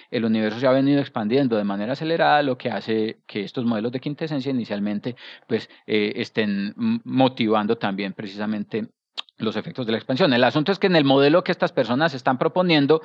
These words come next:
encuentran que en, en su propuesta, eh,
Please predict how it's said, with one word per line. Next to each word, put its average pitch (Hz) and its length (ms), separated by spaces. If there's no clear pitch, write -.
encuentran 151 1000
que 107 540
en, 110 280
en 107 80
su 143 160
propuesta, 160 720
eh, 110 380